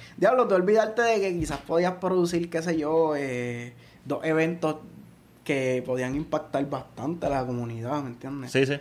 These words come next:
Speaker 1: Porque, ponle, cada evento, o sea, es una gran masa de personas más que se sigue enterando. Al sol de hoy hay
Speaker 2: Sí,
Speaker 1: gente
Speaker 2: que
Speaker 1: que
Speaker 2: necesariamente no van los mismos, pero va
Speaker 1: Exacto.
Speaker 2: otro bonche nuevo.
Speaker 1: No, yo te diría que mi público,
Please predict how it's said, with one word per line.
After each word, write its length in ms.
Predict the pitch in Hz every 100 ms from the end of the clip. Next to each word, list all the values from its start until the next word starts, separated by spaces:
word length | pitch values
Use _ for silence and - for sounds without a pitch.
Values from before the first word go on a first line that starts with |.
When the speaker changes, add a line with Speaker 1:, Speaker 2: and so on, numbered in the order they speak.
| -
Speaker 1:
Porque, 240 | 147 170
ponle, 260 | 156 190 240
cada 240 | 180 175
evento, 380 | 190 196 - 220
o 40 |
sea, 120 | 202 180
es 60 |
una 360 | 175 170 180 175
gran 240 | 156 165
masa 280 | 165 156 175
de 60 | 170
personas 360 | 147 147 151
más 220 | 160 143 180
que 120 | 170
se 140 | 143
sigue 140 | 139 139
enterando. 580 | 139 - 139 160 139 120 - - _ _ -
Al 140 | 156 147
sol 180 | 190
de 100 | 226
hoy 160 | 233 233
hay 80 | 214
Speaker 2:
Sí, 60 | 202
Speaker 1:
gente 140 | 147
Speaker 2:
que 80 | -
Speaker 1:
que 80 | -
Speaker 2:
necesariamente 680 | 180 170 123 135 147 147 147
no 80 | 147
van 120 | 147
los 120 | 139
mismos, 340 | 139 147 143 113
pero 200 | 104 95
va 60 |
Speaker 1:
Exacto. 200 | 98 107
Speaker 2:
otro 200 | 117 120
bonche 300 | 117 120 127
nuevo. 200 | 107 95
Speaker 1:
No, 100 | 226
yo 140 | 247 214
te 80 | 220
diría 220 | 220 226
que 100 | 220
mi 260 | 196 180
público, 540 | 175 220 226 185 143